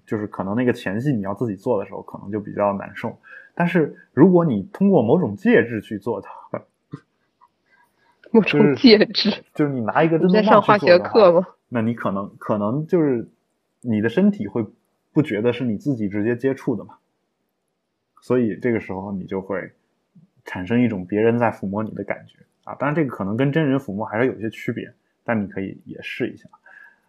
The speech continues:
Speaker 1: 啊，然后就是，嗯，夹腿嘛，夹腿这个已经是一个老生常谈。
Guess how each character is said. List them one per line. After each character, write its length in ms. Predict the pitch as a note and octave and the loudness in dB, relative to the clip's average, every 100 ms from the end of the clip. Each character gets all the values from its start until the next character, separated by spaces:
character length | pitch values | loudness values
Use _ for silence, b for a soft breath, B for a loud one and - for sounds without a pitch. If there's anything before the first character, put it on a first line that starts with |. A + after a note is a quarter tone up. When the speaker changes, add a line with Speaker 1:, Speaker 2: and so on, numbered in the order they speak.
| b | b
Speaker 1:
啊， 140 | - - | -16 -8
然 220 | G2 G#2+ | -4 -2
后 120 | C#3 | 0
就 180 | B2+ A2+ | 0 -2
是， 520 | - - G2 G2 F#2+ _ - | -4 -6 -4 -4 -12 _ -12
嗯， 300 | G#2 G2 F#2 _ _ _ _ _ | -8 -8 -10 _ _ _ _ _
夹 240 | B2 C3 | 0 0
腿 280 | - F#2+ F#2+ | -6 -8 -8
嘛， 180 | G2+ - _ | -14 -16 _
夹 180 | - A#2+ | -4 -4
腿 180 | - - | -4 -6
这 140 | A2 | -4
个 180 | G2 - | -4 -8
已 120 | A2 G2+ | -10 -8
经 220 | G2+ G2 | -8 -8
是 160 | G#2 | -10
一 20 | F#2+ | -8
个 80 | |
老 140 | G2 G#2 | -8 -10
生 160 | G#2 | -12
常 200 | G#2 G2 | -12 -14
谈。 140 | G2+ | -16